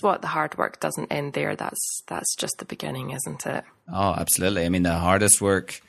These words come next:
Speaker 2: I mean, it's, so when you're working in somewhere you, you're not enjoying, and then you're working a bit on the side on your, on your passion, that's a lot of hard work and takes up a lot of time.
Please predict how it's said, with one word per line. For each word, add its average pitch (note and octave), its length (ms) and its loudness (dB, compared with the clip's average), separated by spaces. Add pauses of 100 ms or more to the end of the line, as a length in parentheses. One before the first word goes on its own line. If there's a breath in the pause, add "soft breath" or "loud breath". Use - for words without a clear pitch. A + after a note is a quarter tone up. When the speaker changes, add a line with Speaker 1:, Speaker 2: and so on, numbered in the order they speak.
(240 soft breath)
Speaker 2:
I A2 60 4
mean, A2 160 8
it's, - 340 6 (360)
so G#2+ 220 6
when G#2 140 6
you're G2 160 4
working G#2+ 760 4 (100)
in G2 160 4
somewhere F#2+ 320 6
you, E2+ 380 0 (320)
you're F2+ 220 0
not F2+ 240 2
enjoying, F#2 640 0
and F#2 200 -2
then F2 160 0
you're E2+ 220 -2
working F2+ 320 -2
a F2 80 0
bit F2+ 360 -2
on F2+ 140 2
the E2+ 80 2
side F2 460 4
on F2+ 160 -2
your, E2+ 380 -4
on F#2 100 -2
your F2 120 -2
passion, G#2+ 580 -4 (320 soft breath)
that's G#2+ 180 6
a A2 60 4
lot G2 240 6
of F2+ 80 0
hard F2+ 260 0
work E2+ 260 -4
and F2 100 -6
takes F2 220 -6
up F2+ 80 -6
a F2 60 -4
lot E2+ 200 -4
of E2 80 -8
time. F#2 500 -2